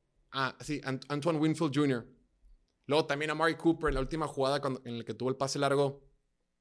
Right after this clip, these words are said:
mandó en algas a, a, a Carlton Davis. Jugó bien Cleveland.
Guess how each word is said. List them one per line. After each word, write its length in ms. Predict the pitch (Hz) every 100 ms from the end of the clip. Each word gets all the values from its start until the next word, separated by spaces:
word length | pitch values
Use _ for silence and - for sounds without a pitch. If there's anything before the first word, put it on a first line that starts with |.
| _ _ _ _ _ _
mandó 240 | 113 113
en 80 | 131
algas 320 | 135 139 135
a, 180 | 131 117 120
a, 400 | 113 107 104 104 -
a 100 | 117
Carlton 340 | 123 117 131
Davis. 420 | 123 127 120 - - _ _ _ _ -
Jugó 240 | 202 277
bien 260 | 220 285 254
Cleveland. 520 | 185 160 127 110